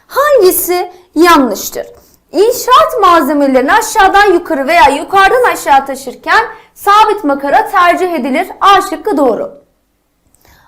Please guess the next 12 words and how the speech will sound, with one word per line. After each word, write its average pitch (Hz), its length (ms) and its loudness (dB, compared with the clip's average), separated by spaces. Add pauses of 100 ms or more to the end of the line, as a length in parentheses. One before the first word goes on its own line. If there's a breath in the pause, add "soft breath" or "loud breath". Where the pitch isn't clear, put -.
(160 soft breath)
Ağır 440 500 6
yüklerin 311 460 -4
az 466 280 2
kuvvetle 285 440 -2
taşınmasını 285 640 -6
sağlıyorsa 277 1300 -2 (520 soft breath)
bu 254 420 0
bir 427 320 4
kuvvetten 370 680 0
kazanç 370 500 0
olan 311 260 0
makinedir. 277 640 -2